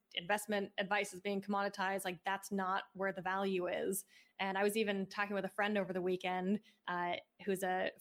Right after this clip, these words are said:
firefighter, and he and his friends, firefighters, talk. They spend a lot of time together. I guess they all work with the same financial advisor.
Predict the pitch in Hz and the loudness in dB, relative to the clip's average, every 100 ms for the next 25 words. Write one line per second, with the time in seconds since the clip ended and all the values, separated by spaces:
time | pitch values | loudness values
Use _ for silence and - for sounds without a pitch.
0 | 262 262 226 196 196 196 196 208 214 196 | 2 2 4 2 4 2 2 2 4 4
1 | 190 - - 202 - 339 277 277 _ 185 | 0 -2 -2 -2 2 2 2 -4 _ -2
2 | 196 226 262 277 - 415 359 - 196 - | 0 0 0 -6 -4 0 0 -2 -6 -2
3 | 214 226 240 262 311 294 214 190 190 185 | 0 2 2 2 2 2 4 4 2 0
4 | - 214 214 214 214 220 214 208 214 196 | -2 0 2 4 4 6 6 4 2 0
5 | 196 196 220 208 196 196 196 202 196 175 | -2 0 2 0 2 0 0 0 -4 -2
6 | 185 226 190 175 196 | 0 0 0 0 0